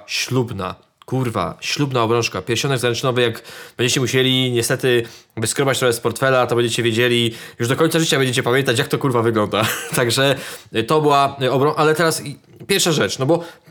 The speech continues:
pojawiła się na story, pojawiło się to zdjęcie, gdzie Kuban trzyma dłoń pewnej młodej damy, tej damy. Y, ma ona obrączkę, no i, y, w internecie szum, że Kuban się zaręczył.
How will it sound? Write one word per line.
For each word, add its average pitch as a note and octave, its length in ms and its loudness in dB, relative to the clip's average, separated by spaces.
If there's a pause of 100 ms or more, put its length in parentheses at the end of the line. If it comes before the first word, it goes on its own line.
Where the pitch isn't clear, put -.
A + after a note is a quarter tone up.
(260)
pojawiła D#3 340 2
się D3+ 280 2
na B2 280 2
story, B2+ 480 0 (220)
pojawiło C3 200 0
się A#2 60 -6
to A#2+ 100 -2
zdjęcie, B2 280 0
gdzie G#2+ 140 -4
Kuban A2+ 300 -2
trzyma G2+ 220 -6
dłoń G2+ 280 -4 (840)
pewnej G#2 440 -2
młodej G2 300 -6
damy, A#2 320 -4
tej G#2+ 280 -2
damy. A#2 340 -2 (600)
Y, D#3+ 200 -10
ma F3+ 160 0
ona D3+ 180 2
obrączkę, D3+ 720 0 (320)
no E3+ 60 2
i, A#3+ 200 -2 (1000)
y, G#2+ 160 -10
w G2+ 60 -12
internecie A2 800 0
szum, G#2+ 440 0
że G#2 400 0
Kuban B2 220 -2
się A2+ 120 -4
zaręczył. C#3 640 0